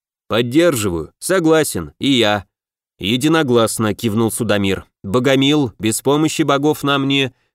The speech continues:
«Вознесём дары», кивнул Верховный Волх Фудальска.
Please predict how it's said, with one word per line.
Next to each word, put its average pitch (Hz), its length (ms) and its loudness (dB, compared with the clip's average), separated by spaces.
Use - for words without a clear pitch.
«Вознесём 127 1000 0
дары», 139 600 0
кивнул 127 380 2
Верховный 117 560 0
Волх 110 300 0
Фудальска. 110 720 -2